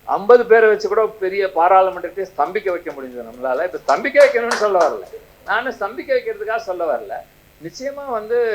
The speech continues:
நம்முடைய அழுத்தம் நிறைய தான் இருக்கும், maybe நல்ல மாற்றங்கள் ஏற்படும். ஆகையால சயின்ஸ் வந்து நம்ம தோழர்களுக்கெல்லாம் என்ன சொல்ல வரேன்னா, இந்த சமூக இழிவுகளை ஒரு பக்கம் பொருளாதாரத்தின் மூலமாக மாற்ற முடியும், ஒரு பக்கத்து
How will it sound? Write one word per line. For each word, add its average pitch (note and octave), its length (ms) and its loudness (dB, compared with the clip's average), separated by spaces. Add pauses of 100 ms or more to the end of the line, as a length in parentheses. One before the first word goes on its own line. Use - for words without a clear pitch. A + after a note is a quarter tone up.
(220)
நம்முடைய E3 360 -2
அழுத்தம் F#3 420 4
நிறைய D#3+ 300 -2
தான் F#3 160 -2
இருக்கும், D3+ 320 -8 (600)
maybe G#3+ 300 -14
நல்ல F#3+ 280 -4
மாற்றங்கள் F#3 500 -6
ஏற்படும். C#3+ 460 -8
ஆகையால G#3 400 -4 (120)
சயின்ஸ் A#3 420 -8
வந்து G3+ 560 -4
நம்ம F#3 280 -6
தோழர்களுக்கெல்லாம் G3+ 800 -2
என்ன G3 120 -12
சொல்ல E3+ 360 -8
வரேன்னா, D3 280 -8 (720)
இந்த C3 200 -16
சமூக A3 440 -4
இழிவுகளை G3+ 600 -4 (720)
ஒரு E3 160 -4
பக்கம் A3 260 -2
பொருளாதாரத்தின் G#3 840 6
மூலமாக F3+ 440 -2
மாற்ற E3 320 -6
முடியும், C#3 320 -14 (140)
ஒரு D#3 160 -6
பக்கத்து F3+ 380 -4